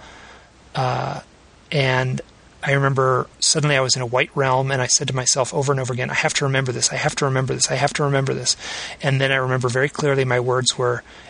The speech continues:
"Am I on a table? Am I on a table? Am I on a table?" I don't have any memory of being on a table, but that's what was, that's what was sort of ringing in my head. Uh,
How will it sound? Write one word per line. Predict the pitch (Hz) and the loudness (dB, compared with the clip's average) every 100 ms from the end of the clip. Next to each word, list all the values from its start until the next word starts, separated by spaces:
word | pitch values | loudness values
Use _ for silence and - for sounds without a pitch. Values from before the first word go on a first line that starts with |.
| - | -6
"Am | 170 135 | -2 0
I | 120 117 | 0 -2
on | |
a | 117 | -2
table? | - - 127 190 220 - | -2 0 0 0 -2 0
Am | 147 127 | 0 0
I | 123 | 0
on | 117 | -2
a | 113 | -2
table? | - 135 139 208 - | -2 0 0 -2 0
Am | 151 127 | -2 0
I | 123 | 0
on | 117 | 0
a | |
table?" | - 143 151 | 0 0 0
I | 156 | 0
don't | 131 | 2
have | 131 135 | 2 2
any | 156 | 0
memory | 143 139 190 185 | 2 2 2 2
of | 135 | 2
being | 127 127 | 0 0
on | 120 | 0
a | |
table, | - 131 127 120 - - | 0 0 0 -4 -10 -10
but | - 135 | -4 0
that's | 131 151 - | 2 2 0
what | 160 | -2
was, | - - - | 0 0 0
that's | 139 147 | 0 0
what | 180 | -2
was | 143 | -2
sort | - 143 | 0 0
of | 123 - | -4 -6
ringing | 147 139 139 131 | -2 0 0 0
in | 127 | 0
my | 120 | 0
head. | 139 139 - - - - - - - - | 2 0 -2 -10 -14 -14 -14 -14 -16 -4
Uh, | - 123 123 | 0 2 2